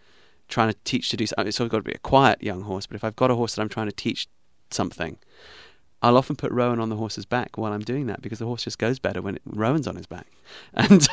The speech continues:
um, and Rowan himself has now picked up on certain verbal cues, and he's, he's, and he, he seems to be able to socialize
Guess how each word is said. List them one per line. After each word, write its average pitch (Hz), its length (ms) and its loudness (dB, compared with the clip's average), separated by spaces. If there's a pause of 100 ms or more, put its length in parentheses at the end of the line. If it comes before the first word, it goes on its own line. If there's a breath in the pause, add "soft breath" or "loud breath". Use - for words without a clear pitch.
(260)
um, 190 320 6 (320 loud breath)
and 131 180 8
Rowan 143 240 12
himself 139 460 4
has 107 100 -4
now 117 140 0
picked - 320 -6
up 107 180 -4
on 107 140 -4
certain 104 300 -4
verbal 101 280 -6
cues, 98 320 -6
and 98 120 -6
he's, 107 240 -8
he's, 107 160 -10 (360 loud breath)
and 123 140 2
he, 151 160 6
he 143 160 -2
seems 175 260 0
to - 60 -6
be 160 60 0
able 143 80 -2
to 127 80 -8
socialize 120 520 -2